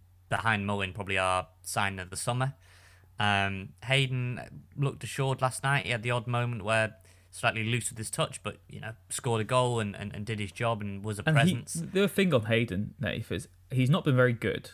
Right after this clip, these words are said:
Speaker 2: I'd give him, like, a five out of ten maybe so far, six out of ten.
Speaker 1: Mm.
Speaker 2: I've just not been that wowed. He's had a couple
Speaker 1: No.
Speaker 2: of games where I think he's been okay. But he's trying, and it really meant a lot to him, that goal last night. And there's that
Speaker 1: Yeah,
Speaker 2: clip that I
Speaker 1: massively.
Speaker 2: think, I'm guessing Ollie uploaded to the,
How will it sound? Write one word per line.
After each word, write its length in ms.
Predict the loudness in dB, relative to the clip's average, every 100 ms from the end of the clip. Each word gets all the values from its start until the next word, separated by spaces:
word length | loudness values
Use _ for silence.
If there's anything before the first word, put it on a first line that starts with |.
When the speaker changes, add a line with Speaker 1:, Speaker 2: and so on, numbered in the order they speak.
| -6 0
Speaker 2:
I'd 180 | 2
give 100 | 2
him, 60 | 2
like, 120 | 0
a 40 | -2
five 320 | 0 2 2
out 80 | -2
of 40 |
ten 240 | 0 0 2
maybe 180 | -2
so 160 | -4 -6
far, 300 | -6 -10 -10 -14
six 280 | -6 -4 -4
out 80 | -8
of 60 | -4
ten. 200 | -4 -4
Speaker 1:
Mm. 40 |
Speaker 2:
I've 80 | -4
just 120 | -2
not 140 | -2 0
been 160 | 0
that 180 | 2 0 0
wowed. 440 | -2 -2 -6 -8 -16 -10
He's 140 | 0
had 120 | 0
a 40 | 2
couple 260 | 0 2
Speaker 1:
No. 60 | 0
Speaker 2:
of 80 | 2
games 260 | 0 2
where 100 | -2
I 20 |
think 220 | -4 -4 -4
he's 80 |
been 140 | -4 -4
okay. 360 | -2 -2 -2 -6 -18 -20 -20 -20 -16 0
But 140 | 2
he's 120 | 4 2
trying, 500 | 2 4 4 2 -2
and 120 | -4
it 120 | -2
really 360 | -2 2 2 4
meant 200 | 2 2
a 40 |
lot 220 | 2 0 0
to 100 | -2
him, 40 |
that 140 | -2 -2
goal 160 | -2
last 220 | -2 -4 -4
night. 180 | -6 -2
And 100 | 0
there's 140 | 2
that 200 | 0 -2
Speaker 1:
Yeah, 100 | 2 2
Speaker 2:
clip 160 | 2
that 60 | 2
I 40 |
Speaker 1:
massively. 260 | 2 0 2
Speaker 2:
think, 240 | 0 0 -4
I'm 100 | 0
guessing 280 | 0 0
Ollie 280 | 2 4 4
uploaded 460 | 2 0 0 0 -4
to 120 | -4
the, 180 | -6